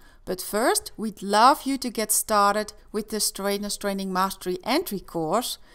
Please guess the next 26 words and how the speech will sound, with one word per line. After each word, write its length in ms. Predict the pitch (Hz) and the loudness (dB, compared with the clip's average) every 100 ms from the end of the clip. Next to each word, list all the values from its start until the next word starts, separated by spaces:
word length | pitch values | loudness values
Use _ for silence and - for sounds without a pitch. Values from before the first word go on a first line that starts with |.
| - | -12
and 160 | 190 185 | -8 -2
take 220 | 359 440 | -2 0
a 60 | 233 | 0
look 240 | 220 349 | 2 2
at 140 | 185 151 | 2 -2
it. 240 | 185 247 - - | -2 -4 -10 -12
If 140 | 233 233 | -6 -2
you 100 | 233 | -2
would 300 | 226 - - | -2 -6 -10
click 380 | - 302 415 - | -2 -2 -2 -2
on 140 | 226 233 | -2 -2
the 80 | |
button 380 | 202 214 226 240 | 0 0 0 -2
below 420 | 202 208 196 226 | -2 2 4 2
this 300 | 202 202 196 | 0 -4 -4
video, 640 | - 180 165 185 208 359 415 - | -6 -6 -2 2 4 4 0 -8
you 100 | 233 | -8
can 160 | 247 262 | -4 0
see 220 | 247 269 | 0 -2
exactly 760 | 220 202 - 233 247 - 277 285 - - | -4 -2 2 2 2 -4 -4 -6 -10 -8
what 280 | - 247 254 | 0 0 0
the 160 | 254 - - | -6 -4 -2
entry 360 | 220 247 233 | 0 0 -6
course 340 | - 214 214 196 | -6 -4 -2 -4
is 140 | 185 | -4
about 500 | 180 175 220 392 | -2 2 4 4